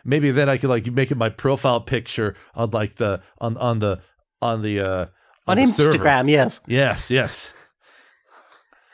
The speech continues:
Speaker 2: Well, I, I suppose then, uh, yes, I think we'll probably go for just, le-, just the whole chest and upper arms, maybe. Okay, brace yourself, lad.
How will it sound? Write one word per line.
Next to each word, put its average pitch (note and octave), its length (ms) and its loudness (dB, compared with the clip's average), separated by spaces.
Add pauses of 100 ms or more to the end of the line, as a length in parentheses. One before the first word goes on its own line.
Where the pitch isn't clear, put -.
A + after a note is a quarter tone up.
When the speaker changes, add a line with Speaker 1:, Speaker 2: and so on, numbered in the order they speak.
(260)
Speaker 2:
Well, F#3+ 340 2
I, E3 440 2
I E3 80 2
suppose D#4+ 360 4
then, G3 320 4
uh, F3 380 2
yes, D4+ 300 0
I F#3 100 2
think A3 140 0
we'll A3 80 2
probably G#3 300 2
go G#3 200 4
for - 120 -4
just, F3+ 280 -4
le-, G3+ 180 0
just A#3+ 320 -2
the G#3 80 2
whole G3+ 340 0
chest - 560 -2
and F3+ 140 2
upper F#3+ 360 2
arms, F#3 420 2
maybe. F3+ 380 2
Okay, B3 420 2
brace - 420 2
yourself, C4 460 4
lad. C4 420 4